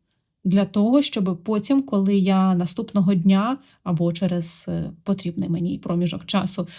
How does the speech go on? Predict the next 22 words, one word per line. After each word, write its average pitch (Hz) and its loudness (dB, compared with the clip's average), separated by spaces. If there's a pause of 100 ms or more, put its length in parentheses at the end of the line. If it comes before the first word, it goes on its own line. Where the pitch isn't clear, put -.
(120)
повернуся 202 4
і 175 0
буду 190 2
згадувати, 190 0
що - 0
мені 294 4
там 277 2
було 269 0
потрібно 254 -2
перенести, 190 0 (260)
я 202 2
точно 208 2
зверну 190 4
увагу 202 2
на 196 4 (640)
обведене 175 2
слово. 170 -6 (800)
Тому 226 -2 (680)
ось 233 2
така 262 0 (880)
система 185 -2
оформлення 185 2